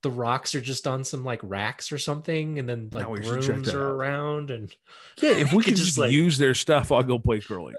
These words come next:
Speaker 2: I don't think curling is something we
Speaker 1: <laughs>
Speaker 2: wanna invest in, though. You know, like,
Speaker 1: Yeah.
Speaker 2: 'cause what's gonna happen is we're gonna have a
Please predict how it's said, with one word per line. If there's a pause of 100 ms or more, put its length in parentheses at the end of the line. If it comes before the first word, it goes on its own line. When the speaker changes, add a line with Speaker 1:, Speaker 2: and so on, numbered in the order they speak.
Speaker 2:
I
don't
think
curling
is
something
we
Speaker 1:
<laughs>
Speaker 2:
wanna
invest
in,
though.
You
know,
like, (120)
Speaker 1:
Yeah.
Speaker 2:
'cause
what's
gonna
happen
is
we're
gonna
have
a